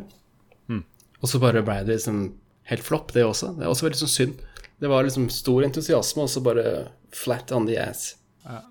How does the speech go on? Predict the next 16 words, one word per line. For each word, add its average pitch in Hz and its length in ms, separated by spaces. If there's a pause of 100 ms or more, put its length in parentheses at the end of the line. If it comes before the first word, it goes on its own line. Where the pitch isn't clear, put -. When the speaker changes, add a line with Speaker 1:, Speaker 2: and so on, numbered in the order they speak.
Speaker 1:
altså 107 160
det 104 60
var 120 100
en 135 80
kul, 117 400
kul 117 220 (100)
P - 160
R-stunt 101 400
da, 110 60 (180)
med 95 80
sånn 95 160
der, 87 160
eh, 90 400
at - 160
nå 95 160
må, 90 60